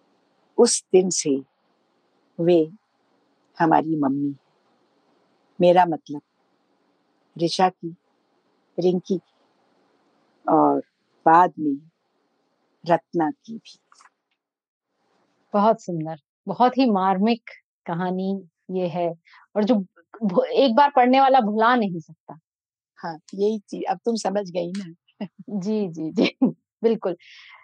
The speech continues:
Speaker 2: लेकिन, अ, वक्त बहुत कम है, मैं आपको, अ, वेणु की डायरी के बारे में बताए बिना जाने नहीं दूंगी।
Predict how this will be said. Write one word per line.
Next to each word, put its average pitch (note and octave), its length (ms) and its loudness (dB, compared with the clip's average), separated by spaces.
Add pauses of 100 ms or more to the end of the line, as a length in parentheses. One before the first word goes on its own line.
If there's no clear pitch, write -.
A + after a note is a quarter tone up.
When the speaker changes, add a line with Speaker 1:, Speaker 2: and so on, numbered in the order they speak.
Speaker 2:
लेकिन, D4+ 280 4
अ, A#3 260 6 (200)
वक्त A#3 340 2
बहुत C#4+ 340 4
कम C4+ 200 4
है, D4+ 180 0
मैं C4+ 300 0
आपको, C4 640 0
अ, G3+ 420 0
वेणु A3+ 320 0
की B3 120 -6
डायरी G#3+ 320 2
के B3 120 0
बारे G3+ 360 0
में G#3+ 180 -6
बताए G3 340 0
बिना G3+ 280 -4
जाने F#3 300 -6
नहीं F#3 240 -8
दूंगी। E3 360 -10